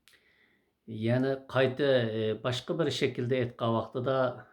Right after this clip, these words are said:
e, ozuqluqlarınki təbiəti, e,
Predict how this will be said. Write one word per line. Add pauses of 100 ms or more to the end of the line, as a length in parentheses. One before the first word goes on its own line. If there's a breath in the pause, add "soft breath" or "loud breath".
e,
ozuqluqlarınki
təbiəti, (1040)
e,